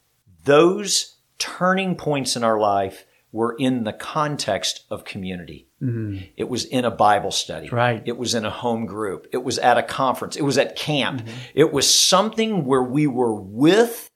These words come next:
Speaker 1: other people of God in, who were in different places, all marching, but we're all
Speaker 2: Mm-hmm.
Speaker 1: marching in the same
Speaker 2: Mm-hmm.
Speaker 1: direction, right? And God used those experiences to really transform us.
Speaker 2: Mm.
Speaker 1: So what I, I say about our church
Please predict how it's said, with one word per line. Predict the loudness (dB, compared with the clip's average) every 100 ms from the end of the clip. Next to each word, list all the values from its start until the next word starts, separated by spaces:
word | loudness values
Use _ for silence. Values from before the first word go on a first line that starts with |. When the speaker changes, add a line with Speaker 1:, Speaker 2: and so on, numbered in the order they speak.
| _ _ _ 4
Speaker 1:
other | 6 6 2
people | 0 -6 -6 -4 -4
of | -4
God | -2 -2 -4 -8 -12 _ _ _ -4
in, | 0 0 0
who | 0 4
were | 4 2
in | 0
different | -2 -2 0 -4
places, | 0 0 0 -2 0
all | 6 6 6 4
marching, | 4 4 -2 -2
but | 0
we're | 4
all | 6
Speaker 2:
Mm-hmm. |
Speaker 1:
marching | 6 4 0
in | -4
the |
same | 0 0
Speaker 2:
Mm-hmm. | 2 2
Speaker 1:
direction, | 2 0 -4 -10 -8
right? | 0 0 0 -10 _ _ _ _ -6
And | 0 4
God | 4 2 -4
used | -6 -4 -2 -2 -4 -8 -2
those | 2 2 0
experiences | -2 -4 -4 -4 -6 -8 -8
to | -4
really | -4 -4 -6
transform | -10 -10 -10 -6 -6 -6
us. | -8 -10
Speaker 2:
Mm. | -10 -14 -18 _ _ -2
Speaker 1:
So | 2
what | 6
I, | 6 6 2 0
I | 2
say | 2 4 4
about | 4 4 6
our | 4 2
church | -2 -6 -8 -12 -14